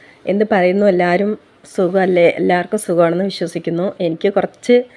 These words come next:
പനിയും ജലദോഷമൊക്കെ ഉണ്ട് കേട്ടോ. അപ്പോൾ നമ്മൾ ഇന്ന് എന്താ പറയാൻ പോകുന്നതെന്ന് വെച്ചാൽ, നമ്മൾ രാവിലെ എണീറ്റതും, ഏഹ്, എവിടെ നിന്ന് തുടങ്ങണം ഒരു ദിവസം എന്നുള്ളതാണ് കേട്ടോ. എൻ്റെ ഒരു, ഏഹ്, ലൈഫ് സ്റ്റൈലാണ് ഞാനിവിടെ നിങ്ങളായിട്ട് ഷെയർ ചെയ്യണത്. അപ്പോൾ വീഡിയോ ഇഷ്ടമായാൽ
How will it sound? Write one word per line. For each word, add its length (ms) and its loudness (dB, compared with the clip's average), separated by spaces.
പനിയും 320 2
ജലദോഷമൊക്കെ 560 0
ഉണ്ട് 140 0
കേട്ടോ. 160 0
അപ്പോൾ 300 -4
നമ്മൾ 380 0
ഇന്ന് 380 -2
എന്താ 380 -2
പറയാൻ 260 -2
പോകുന്നതെന്ന് 340 -2
വെച്ചാൽ, 480 -2
നമ്മൾ 340 -2
രാവിലെ 320 0
എണീറ്റതും, 560 -2
ഏഹ്, 760 -4
എവിടെ 300 0
നിന്ന് 220 2
തുടങ്ങണം 600 -2
ഒരു 140 0
ദിവസം 540 -2
എന്നുള്ളതാണ് 480 0
കേട്ടോ. 300 -2
എൻ്റെ 340 0
ഒരു, 240 2
ഏഹ്, 320 2
ലൈഫ് 160 2
സ്റ്റൈലാണ് 420 0
ഞാനിവിടെ 640 -2
നിങ്ങളായിട്ട് 640 -4
ഷെയർ 280 -2
ചെയ്യണത്. 320 0
അപ്പോൾ 260 -4
വീഡിയോ 280 -4
ഇഷ്ടമായാൽ 500 -4